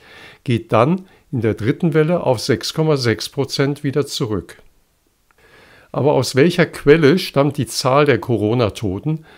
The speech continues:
Denn hier gibt es vom R K I zwei unterschiedliche Quellen, nämlich den täglichen Lage- und Situationsbericht, dessen Zahlen auch unsere täglichen Nachrichten bestimmen, und mit dreiwöchiger Verzögerung erscheint vom R K I jeweils eine Tabelle,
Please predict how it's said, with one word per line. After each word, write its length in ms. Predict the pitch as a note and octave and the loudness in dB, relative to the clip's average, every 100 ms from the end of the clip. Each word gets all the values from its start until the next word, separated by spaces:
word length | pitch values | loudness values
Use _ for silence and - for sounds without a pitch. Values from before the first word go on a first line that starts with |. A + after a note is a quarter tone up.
| _ | _
Denn 140 | A#2+ A2 | 0 2
hier 180 | A#2+ C#3 | 2 0
gibt 220 | D3+ D3+ | 0 -4
es 120 | D#3+ | -6
vom 200 | - D3 | -2 -2
R 140 | C#3+ C3+ | 0 -2
K 120 | D3 | -2
I 200 | C#3 C#3 | -2 -4
zwei 340 | - - C3+ C#3+ | -6 -2 -2 0
unterschiedliche 800 | E3+ C#3 G#2 C3 A2+ A2+ - G#2+ | -2 -2 -2 -4 -6 -6 -8 -12
Quellen, 540 | - G#2 G#2 F#2+ F#2 - - _ | -8 -6 -4 -6 -8 -16 -20 _
nämlich 340 | A#2+ A#2+ A2+ | 0 2 0
den 160 | A#2 G#2 | -2 -2
täglichen 560 | - D3 D3+ C#3 B2 G#2 | 2 0 2 -4 -2 -2
Lage- 360 | G2 A2+ B2+ | 2 2 2
und 120 | B2+ | -2
Situationsbericht, 1500 | G2 A2 - G#2 F#2 - G#2+ B2 - - D3 F3+ - - - | -2 -4 -2 -2 -2 -4 -4 -4 -4 -4 -2 -4 -6 -14 -4
dessen 260 | A2 - A#2 | -4 -2 -6
Zahlen 460 | - B2 C3+ D3+ | 0 2 4 2
auch 180 | B2 A2+ | 0 -2
unsere 280 | C#3 A2+ A2+ | -6 -6 -6
täglichen 500 | C3 B2+ B2+ - G2+ | -4 -4 -4 -6 -4
Nachrichten 580 | A2 C#3 - - - F#2 | -2 -4 -4 -10 -10 -10
bestimmen, 600 | - - B2 D3 F#3 - - - - - - | -10 -4 -2 0 -4 -8 -20 -20 -20 -20 -8
und 360 | D3+ D#3+ F#3 - _ | 0 2 0 -4 _
mit 140 | B2+ A#2 | -8 -6
dreiwöchiger 720 | B2 G#2+ C3+ C#3+ C#3 E3 B2+ A#2 | -2 0 2 2 -2 -2 -2 -2
Verzögerung 720 | A#2 - - C#3 D#3+ E3 E3 | -2 -4 -2 -2 0 -2 -2
erscheint 440 | C3 - B2+ C3+ | -4 -2 -2 -2
vom 200 | - C3+ | -2 -4
R 160 | B2 C3 | -2 -2
K 140 | D3+ | -2
I 140 | C#3 B2+ | -2 -2
jeweils 440 | A#2+ B2 B2 B2 | -2 0 0 -2
eine 240 | B2 A#2+ | -4 -4
Tabelle, 600 | A#2 A2 G2 A2 A#2+ F3+ | -4 -6 -2 0 2 0